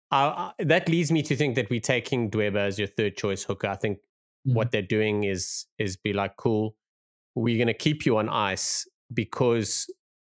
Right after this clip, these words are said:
Speaker 1: you are essentially our third choice and you just got work-ons and you've just gotta be fit and be ready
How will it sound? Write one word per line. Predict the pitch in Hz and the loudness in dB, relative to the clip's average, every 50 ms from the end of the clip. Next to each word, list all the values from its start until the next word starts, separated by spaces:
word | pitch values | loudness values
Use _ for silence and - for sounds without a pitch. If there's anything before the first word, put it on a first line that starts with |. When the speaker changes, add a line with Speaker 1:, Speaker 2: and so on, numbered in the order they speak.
| _ _ _ _ _ - - | _ _ _ _ _ -12 -6
Speaker 1:
you | - 117 120 139 131 | -2 -2 0 0 0
are | 131 127 131 | 0 0 0
essentially | 120 - - 131 120 - - 131 113 | 0 0 -2 -2 -2 -2 -2 -2 0
our | 110 110 | -2 -2
third | - - 123 113 107 | -2 0 0 0 0
choice | - - 147 151 151 151 - | 0 0 0 0 0 0 -2
and | 113 107 110 | -2 0 0
you | 113 104 | 0 0
just | 117 110 - - - - | -2 -2 -4 -6 -4 -2
got | 120 107 - | -2 0 2
work-ons | 113 117 120 117 - 135 135 147 170 165 151 - | 2 2 2 2 2 0 0 0 0 -2 -4 -4
and | - 120 107 107 104 101 | -4 -4 -2 -2 -2 -2
you've | 101 107 95 - | -2 -4 -2 -2
just | - 113 - - | -4 -4 0 0
gotta | 120 107 104 | 0 0 0
be | 92 107 101 | 0 -2 -4
fit | - - 120 104 - - | -4 -4 -4 -4 -4 -4
and | 107 110 101 | -6 -4 -4
be | 92 104 98 | -2 -2 0
ready | 101 110 110 98 101 101 107 113 | 0 0 0 0 0 -2 -4 -6